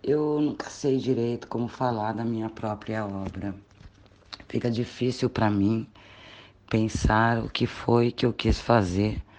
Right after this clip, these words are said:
na hora de escrever qualquer coisa. Como dizia a querida Flannery O'Connor, eu acredito nisso de escrever primeiro e pensar depois.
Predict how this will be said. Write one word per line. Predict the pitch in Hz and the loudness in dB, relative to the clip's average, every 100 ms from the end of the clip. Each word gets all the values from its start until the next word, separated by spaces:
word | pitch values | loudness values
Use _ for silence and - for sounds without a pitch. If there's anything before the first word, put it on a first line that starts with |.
| - - - - - | -20 -20 -20 -6 4
na | 113 | 6
hora | 110 | 6
de | 95 | 2
escrever | - - 120 98 104 | -6 0 0 2 2
qualquer | 110 104 107 | 4 2 0
coisa. | - 92 92 87 85 - - - - - - - - - - _ | 0 0 0 0 -6 -12 -18 -20 -20 -20 -20 -20 -20 -20 -20 _
Como | 117 113 113 110 110 107 | 2 4 4 4 4 4
dizia | 113 104 107 120 127 | 2 2 2 4 2
a | 117 | 2
querida | 117 110 104 107 104 | 2 4 4 4 4
Flannery | 92 - 110 107 101 101 | 0 2 2 4 4 2
O'Connor, | 92 - 110 123 104 87 - - - - - - | 0 2 2 4 0 -2 -8 -20 -20 -20 -20 2
eu | 110 | 4
acredito | 117 - 120 117 - 127 | 6 6 6 2 2 4
nisso | 123 117 - | 4 2 -2
de | - 127 117 | 0 2 4
escrever | - - 127 113 | 2 2 2 2
primeiro | 113 139 123 120 123 131 | 0 2 2 2 2 4
e | 131 | 2
pensar | 127 143 135 127 123 113 | 2 2 0 2 4 4
depois. | 120 - 101 95 92 - | 2 0 0 0 0 -2